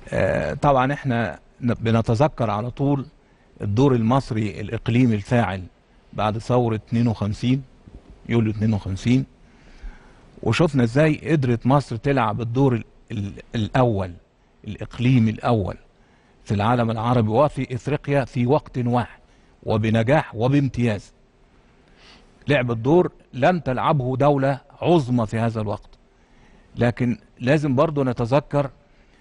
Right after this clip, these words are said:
ان ثورة يوليو لما جه الرئيس، آه، او القيادات الجديدة،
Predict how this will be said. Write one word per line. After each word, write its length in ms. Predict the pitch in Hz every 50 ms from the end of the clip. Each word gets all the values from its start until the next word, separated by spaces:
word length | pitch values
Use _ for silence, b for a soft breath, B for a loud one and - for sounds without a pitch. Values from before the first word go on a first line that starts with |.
| b b b _ - 139
ان 440 | 143 147 151 135 127 123 120 113 - -
ثورة 360 | - 151 156 156 143 139 127 -
يوليو 280 | 156 170 185 170 143 127
لما 260 | 117 110 113 120 113 117
جه 300 | 123 151 170 165 143 117
الرئيس، 580 | 107 113 - - 151 160 147 - - - 127
آه، 200 | 113 110 104 104
او 200 | - - 120 113
القيادات 460 | 107 - - 113 107 110 135 135 -
الجديدة، 560 | 117 107 110 110 104 127 151 131 117 113 113